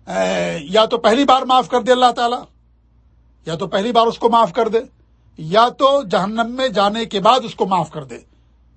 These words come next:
اور پھر اس کو اللہ تعالیٰ جنت کے اندر لے کر کے آئے۔ جی ہاں، یہ را-، یہ وضاحت کر لیجئے گا، اور جو مجھ سے پہلے سے نکل گئی زبان سے میرے لفظ،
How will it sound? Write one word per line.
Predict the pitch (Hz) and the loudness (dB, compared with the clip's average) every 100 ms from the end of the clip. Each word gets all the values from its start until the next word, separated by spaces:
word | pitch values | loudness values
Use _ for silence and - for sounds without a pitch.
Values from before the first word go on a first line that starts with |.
| _ _ | _ _
اور | - 208 | -4 -2
پھر | - | -2
اس | 226 | -6
کو | - | -2
اللہ | 208 | 0
تعالیٰ | 202 226 220 190 | 0 0 -2 -4
جنت | 190 - | -6 -8
کے | 220 | -6
اندر | 226 | -4
لے | 180 165 | -4 -8
کر | 143 | -10
کے | 120 | -12
آئے۔ | 117 113 104 - _ _ _ _ - | -14 -14 -18 -20 _ _ _ _ -14
جی | 147 175 | -6 -4
ہاں، | 165 | -2
یہ | 185 | 0
را-، | 196 196 - _ _ - | 2 2 -2 _ _ -12
یہ | 175 175 175 - - - - - | -4 -2 -2 -8 -20 -20 -20 -10
وضاحت | 175 208 - - | 0 4 4 2
کر | 214 | 0
لیجئے | 202 190 233 | 0 2 2
گا، | 269 - _ _ - | 0 -4 _ _ -10
اور | 175 190 185 | 0 0 2
جو | 190 190 | 0 -2
مجھ | 196 180 - | -4 -6 -2
سے | 202 | -2
پہلے | 196 175 190 | 0 -2 -2
سے | 196 | -4
نکل | 180 196 208 | -4 -2 0
گئی | 196 | 0
زبان | 180 175 180 | -2 -2 -2
سے | 151 | -2
میرے | 170 170 | -4 -4
لفظ، | 165 165 208 | -2 -6 -6